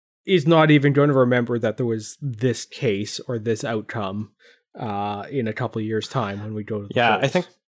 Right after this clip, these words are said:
Speaker 2: the most interesting part of this case is that, like, jurisdiction question, and that's a very, like, nerdy lawyer question about, like,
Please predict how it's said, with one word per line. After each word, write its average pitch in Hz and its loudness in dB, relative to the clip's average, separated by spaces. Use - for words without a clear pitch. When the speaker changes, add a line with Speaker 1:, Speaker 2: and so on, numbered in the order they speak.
Speaker 2:
the 147 4
most 127 2
interesting 104 -2
part 101 0
of 92 -2
this 95 -4
case 95 -4
is 95 -6
that, 92 0
like, 87 -8
jurisdiction 92 -2
question, 87 -6
and 90 -6
that's 110 -4
a 113 4
very, 95 0
like, 82 -6
nerdy 110 2
lawyer 92 0
question 92 -4
about, 85 -4
like, 82 -10